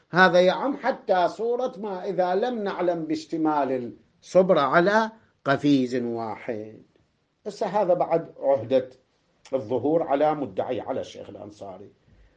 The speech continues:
وإلا إذا واحد قال: "بعتك هذا صبرة كل قفيز بدرهم"، الظاهرة لعله البعض يدعي على أنه العباس مشتملة لا أقل على قفيز أكثر. جاي يقول كل قفيز، يعني متأكد أنها أكثر من قفيز. شلون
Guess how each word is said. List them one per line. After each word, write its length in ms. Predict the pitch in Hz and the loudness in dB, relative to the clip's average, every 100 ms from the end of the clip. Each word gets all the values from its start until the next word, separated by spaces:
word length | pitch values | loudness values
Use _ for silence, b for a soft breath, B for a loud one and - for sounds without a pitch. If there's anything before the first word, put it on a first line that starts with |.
| _ | _
وإلا 500 | 113 120 123 127 123 | 0 0 2 2 2
إذا 180 | 120 123 | 2 2
واحد 440 | 123 120 127 110 | 2 0 -4 -2
قال: 120 | 120 | -2
"بعتك 420 | 110 120 120 120 117 | 0 -2 -2 -6 -4
هذا 200 | 117 120 | -2 -2
صبرة 280 | 127 123 | -4 -4
كل 200 | 117 131 | -4 -6
قفيز 380 | 127 120 131 123 | -6 -8 -8 -10
بدرهم"، 640 | 110 123 135 120 165 202 165 B B 113 | -10 -8 -6 -4 -4 -6 -8 B B -10
الظاهرة 680 | 123 107 143 175 175 170 165 | -8 2 6 6 6 2 2
لعله 560 | 156 165 165 160 156 | 0 0 0 0 0
البعض 400 | 156 147 160 147 | -4 -2 -4 -4
يدعي 420 | 151 160 165 156 | -4 -4 -4 -4
على 320 | 170 131 123 139 | -4 -4 -4 -6
أنه 440 | 151 151 156 160 | -8 -6 -2 -2
العباس 600 | 135 110 120 113 160 170 | -2 -2 -6 -2 -2 -2
مشتملة 460 | 139 113 175 269 311 | -8 -4 -2 0 2
لا 240 | 349 311 | 2 0
أقل 240 | 302 - 294 | -6 -2 -2
على 240 | - 262 | -2 -4
قفيز 760 | 247 247 214 185 214 165 190 - - | -4 -4 -4 -4 -8 -6 -8 -10 -2
أكثر. 460 | 175 - - 117 - _ _ _ _ _ _ | -2 -2 -6 -8 -8 _ _ _ _ _ _
جاي 140 | 113 131 | -8 -2
يقول 180 | 180 208 | 0 0
كل 140 | - | 0
قفيز، 640 | 240 294 269 269 247 185 | 0 2 2 0 0 -4
يعني 260 | 147 120 127 | -4 -6 -8
متأكد 560 | 131 - 233 202 254 185 | -8 -6 -6 -4 -4 -4
أنها 640 | 202 202 185 190 190 190 B B | -6 -2 0 2 0 -4 B B
أكثر 400 | - 208 185 247 | 2 4 4 2
من 160 | 196 165 | 2 2
قفيز. 420 | 147 127 127 113 | 0 -4 -4 -8
شلون 480 | 135 247 240 226 - | -4 -2 0 0 -4